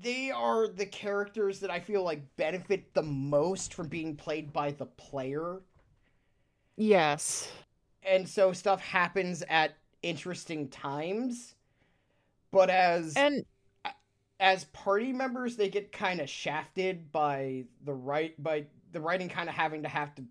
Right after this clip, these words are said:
Speaker 1: have a stopping point.
Speaker 2: And, and I'm going,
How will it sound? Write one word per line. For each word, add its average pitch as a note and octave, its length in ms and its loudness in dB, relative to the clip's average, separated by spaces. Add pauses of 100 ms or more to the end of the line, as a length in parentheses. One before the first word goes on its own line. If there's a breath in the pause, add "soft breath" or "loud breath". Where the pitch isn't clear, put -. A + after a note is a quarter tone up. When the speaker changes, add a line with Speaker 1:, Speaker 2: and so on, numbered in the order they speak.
(120)
Speaker 1:
have D#3 220 -6
a B2 60 -10
stopping E3 480 -6
point. F3+ 400 -6 (1160)
Speaker 2:
And, - 260 2 (280)
and B3 200 8
I'm C4 200 8
going, D4+ 300 10